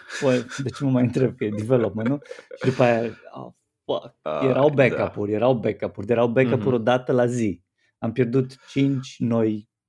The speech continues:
Speaker 1: uh, sign-up-uri, <laughs> cinci
Speaker 2: Mhm.
Speaker 1: useri, n-au înțeles de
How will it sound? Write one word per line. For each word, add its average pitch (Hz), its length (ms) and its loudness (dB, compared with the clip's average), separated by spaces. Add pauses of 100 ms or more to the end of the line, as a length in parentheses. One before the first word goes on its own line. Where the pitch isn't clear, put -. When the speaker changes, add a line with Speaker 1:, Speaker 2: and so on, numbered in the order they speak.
(160)
Speaker 1:
uh, 95 360 -8 (160)
sign-up-uri, 127 760 -2 (320)
<laughs> 135 380 -2
cinci 135 240 2
Speaker 2:
Mhm. 131 100 0
Speaker 1:
useri, 131 260 2
n-au 156 100 2
înțeles 135 300 4
de 98 120 -2